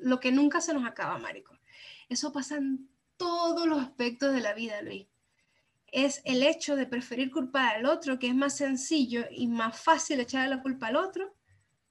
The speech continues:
y que el otro se haga cargo de su cagada, a uno tener que cagar, que cargar con, con, con las cosas, o sea, con tus acciones, con tus consecuencias. O sea, si,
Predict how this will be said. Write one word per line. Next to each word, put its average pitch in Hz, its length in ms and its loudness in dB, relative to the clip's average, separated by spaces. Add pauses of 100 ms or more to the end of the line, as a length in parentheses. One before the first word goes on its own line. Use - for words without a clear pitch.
(500)
y 285 220 2
que 277 120 6
el 262 60 4
otro 285 320 2
se 202 160 0
haga 254 180 6
cargo 294 400 6
de 285 100 6
su 262 160 -4
cagada, 269 400 2 (340)
a 240 180 8
uno 285 400 4
tener 233 240 0
que 262 140 -6
cagar, 196 400 -4 (200)
que - 240 -6
cargar 220 540 -2
con, 240 400 -8
con, - 280 -16 (340)
con 226 160 -12
las 202 120 -10
cosas, 330 380 -6 (380)
o - 40 -20
sea, 320 200 -2
con 262 180 -4
tus 240 220 -6
acciones, 349 440 -2
con 269 160 2
tus 262 120 -8
consecuencias. 240 840 -6
O - 460 -20
sea, 240 520 6
si, 254 680 2